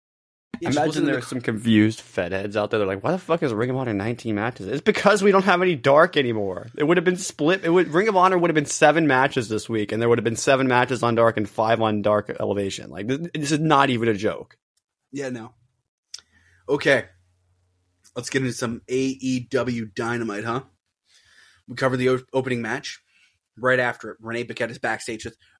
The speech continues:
Speaker 1: Ricky and asked about his disqualification loss last week to Jay White. Ricky was fully aware of his actions and took matters into his own hands. This Sunday, Starks will focus his energy on winning the Blackjack Battle Royal. Starks was then attacked <laughs> from behind by Juice and Jay White.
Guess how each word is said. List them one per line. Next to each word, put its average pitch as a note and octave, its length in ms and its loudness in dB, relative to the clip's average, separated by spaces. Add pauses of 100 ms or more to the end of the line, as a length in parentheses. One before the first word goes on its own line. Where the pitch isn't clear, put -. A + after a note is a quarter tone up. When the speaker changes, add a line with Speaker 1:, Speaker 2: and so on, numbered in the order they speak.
(120)
Speaker 1:
Ricky F3 520 -2 (840)
and B2 120 -4
asked C3+ 200 -4
about B2 140 -4
his A#2+ 100 -8
disqualification B2+ 760 -6
loss A2 220 -8
last G2+ 240 -10
week A2 140 -16
to A2+ 80 -14
Jay A#2+ 260 -4
White. A#2 320 -2 (880)
Ricky C3+ 220 -4
was B2 140 -6
fully C#3+ 240 -2
aware B2+ 180 2
of A#2 80 -2
his A2 100 -8
actions C3+ 380 -6
and A2+ 100 -12
took A#2 160 -8
matters A#2 300 -6
into A2+ 140 -8
his A2+ 120 -14
own A#2+ 160 -6
hands. A2+ 400 -12 (480)
This C3 180 -2
Sunday, D3 520 -4
Starks - 360 -4
will B2 80 -6
focus B2+ 360 -4
his A#2 120 -6
energy B2 300 -4
on A2 140 -10
winning B2 180 -4
the A#2+ 80 -10
Blackjack B2+ 580 -8
Battle B2 240 -8
Royal. B2 320 -6 (800)
Starks A#2+ 260 -4
was A#2 120 -10
then A#2+ 100 -2
attacked A#2+ 320 -6
<laughs> - 20 -10
from D3+ 120 0
behind B2 320 -4
by A2+ 100 -8
Juice B2+ 280 -8
and A#2 80 -10
Jay B2+ 140 -2
White. C3+ 340 -2